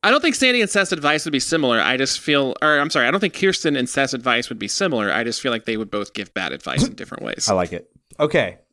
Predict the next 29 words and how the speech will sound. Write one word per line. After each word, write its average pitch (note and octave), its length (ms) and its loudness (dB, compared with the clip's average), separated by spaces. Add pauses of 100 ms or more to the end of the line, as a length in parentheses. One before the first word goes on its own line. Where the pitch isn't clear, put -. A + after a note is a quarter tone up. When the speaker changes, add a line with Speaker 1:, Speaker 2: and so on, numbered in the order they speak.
Speaker 2:
question F3+ 400 0
number E3 280 2
two. G#2+ 480 2
It's C#3+ 160 -2
a D3+ 40 -4
really F3+ 200 4
simple C3+ 340 2
answer, A#2+ 320 0
but G#2+ 160 2
it's G#2+ 220 -2
something C#3+ 320 0
that C#3 100 2
I A2+ 80 2
just G#2+ 180 -2
really A2+ 180 2
wanna G2+ 160 0
talk G#2 260 0
about. F2+ 320 -4 (760)
Is E3 160 2
this C#4+ 220 4
the - 80 4
first - 400 2
time D3 400 2
we C#3 260 4
ever C#3 260 4
see D3 300 2
water A2+ 480 4
polo D#3 400 4
played? F3+ 440 0